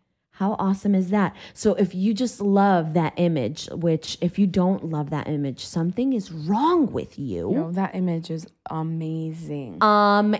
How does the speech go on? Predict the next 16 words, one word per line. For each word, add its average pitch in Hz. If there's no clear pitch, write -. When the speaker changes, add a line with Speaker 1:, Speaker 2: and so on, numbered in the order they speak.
Speaker 1:
and, 220
uh, 196
go 214
and, 214
and, 214
and 202
ke-, -
I'm 202
telling 220
you 214
that 196
that's 220
what 226
I'm 185
filling 170
my 151